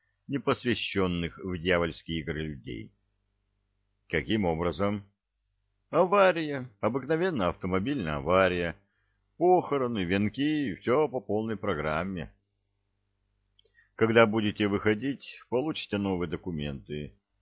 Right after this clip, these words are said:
Еще вопросы? Владимир Адольфович уже хотел встать из-за стола,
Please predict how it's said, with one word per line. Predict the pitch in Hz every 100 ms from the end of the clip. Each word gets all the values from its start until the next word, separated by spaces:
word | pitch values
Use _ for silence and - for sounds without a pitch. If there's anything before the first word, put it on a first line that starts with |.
| _ -
Еще | 110 - 127
вопросы? | 127 120 127 - 127 - _ _ _ _ _ _ _ _ _ _ _ _ -
Владимир | 87 95 110 107 104 -
Адольфович | - 98 92 104 92 98 98 - 85
уже | 101 82 98
хотел | - 95 101 95
встать | - - 95 92 92
из-за | 82 95
стола, | - - 95 101 113 87